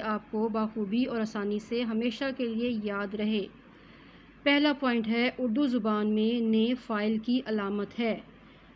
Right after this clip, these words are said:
फ़ाइल कहते हैं काम करने वाले को। नंबर टू, ने मुतादी, मुतादी क्या होता है? आगे ब्रैकेट में दर्ज है, इस ब्रैकेट को उर्दू में कोसैन कहते हैं।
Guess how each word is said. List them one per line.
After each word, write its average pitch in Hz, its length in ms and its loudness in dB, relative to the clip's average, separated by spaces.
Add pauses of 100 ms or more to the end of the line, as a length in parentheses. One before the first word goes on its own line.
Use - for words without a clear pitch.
(140)
फ़ाइल 254 240 2
कहते 220 360 0
हैं 233 220 2
काम 208 260 0
करने 220 300 0
वाले 202 320 0
को। 226 340 2
नंबर 208 300 0 (120)
टू, 247 320 2 (340)
ने 254 240 6
मुतादी, 233 520 2
मुतादी 208 420 0 (100)
क्या 220 160 0
होता 233 320 -2
है? 254 260 2 (100)
आगे 220 280 0
ब्रैकेट 214 360 -2
में 202 200 -2
दर्ज 214 320 -4
है, 247 180 2
इस 254 220 -8
ब्रैकेट 220 400 -4
को 247 120 2
उर्दू 208 260 0
में 233 260 2
कोसैन 226 560 -2
कहते 208 400 -2
हैं। 226 280 0